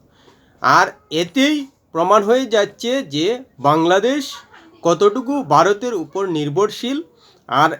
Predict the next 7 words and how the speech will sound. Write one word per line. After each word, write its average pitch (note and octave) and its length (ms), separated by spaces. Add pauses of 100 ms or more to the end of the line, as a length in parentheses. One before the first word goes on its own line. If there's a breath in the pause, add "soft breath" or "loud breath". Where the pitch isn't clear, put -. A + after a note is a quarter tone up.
এতটুকু A3 560
নির্ভরশীল G#3+ 640
হওয়া E3+ 220
সত্ত্বেও D3+ 560
কিন্তু A#3 440 (1120)
ভারতের G3+ 520 (140)
সঙ্গে F3+ 380